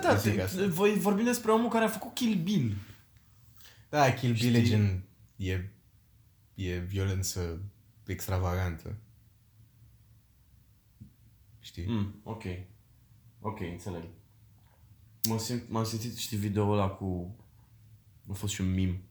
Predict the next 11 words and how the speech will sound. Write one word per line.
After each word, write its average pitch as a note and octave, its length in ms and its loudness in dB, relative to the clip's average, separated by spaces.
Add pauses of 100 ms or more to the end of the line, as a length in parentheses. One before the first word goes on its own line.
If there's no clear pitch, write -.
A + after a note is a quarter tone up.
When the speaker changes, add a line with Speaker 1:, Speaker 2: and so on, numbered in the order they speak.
(840)
Speaker 1:
cu A2 120 -2
aia G#2 120 2
trei G2+ 220 -2
copii. G2 500 -4 (440)
Is G2 180 -4
Speaker 2:
Ce? G#2 120 0
Speaker 1:
Fortnite G#2+ 320 2
really G#2 180 2
overrated? A#2 640 4 (400)
Speaker 2:
<laughs> B2+ 320 0
Nu. A2 60 0